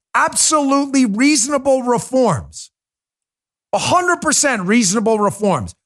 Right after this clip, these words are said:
to put some check on an out-of-control legal branch in Israel,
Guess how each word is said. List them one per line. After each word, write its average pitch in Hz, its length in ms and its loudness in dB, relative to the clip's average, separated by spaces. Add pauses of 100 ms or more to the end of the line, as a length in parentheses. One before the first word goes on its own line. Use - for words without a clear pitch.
(140)
to 196 60 0
put 233 200 2
some 294 380 0
check 226 540 -2
on 196 160 -2
an 196 160 -2
out-of-control 240 1000 0 (180)
legal 233 440 2
branch 185 500 0
in 202 80 0
Israel, 139 500 -2